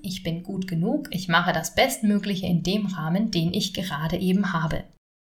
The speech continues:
Besonders ist dieser Erlauber spannend natürlich für neue Führungskräfte, beziehungsweise für Führungskräfte, die sich eben bei dem Glaubenssatz, bei der, beziehungsweise bei dem Antreiber „sei perfekt“ jetzt erwischt gefühlt haben.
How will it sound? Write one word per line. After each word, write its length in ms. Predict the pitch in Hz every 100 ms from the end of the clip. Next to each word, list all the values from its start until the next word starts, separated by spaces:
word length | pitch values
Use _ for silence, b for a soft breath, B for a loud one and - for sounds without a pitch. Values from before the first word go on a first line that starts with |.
| _ -
Besonders 480 | 151 170 240 247 -
ist 340 | 185 - -
dieser 460 | 190 226 196 185 - - -
Erlauber 720 | 160 147 170 208 220 220 - - _ -
spannend 720 | - - 147 165 175 196 185
natürlich 580 | 175 180 196 196 190 -
für 260 | 175 - 185
neue 420 | 170 175 180 185
Führungskräfte, 800 | 185 180 160 160 - - - -
beziehungsweise 680 | 160 156 269 285 240 226 208
für 180 | 190
Führungskräfte, 800 | 185 196 220 247 247 226 226 -
die 160 | 180 180
sich 280 | 185 233 -
eben 260 | 175 170
bei 140 | 160 151
dem 160 | 156
Glaubenssatz, 600 | 170 - 247 254 247 240 -
bei 100 | 160
der, 120 | 160
beziehungsweise 640 | 160 165 175 165 160 156
bei 120 | - 156
dem 140 | 156
Antreiber 480 | 190 202 185 180 180
„sei 180 | 180 165
perfekt“ 460 | 226 233 151 -
jetzt 140 | - 277
erwischt 440 | 262 185 - - _ _ _ _
gefühlt 420 | 185 185 190 180 185
haben. 480 | 156 156 120 -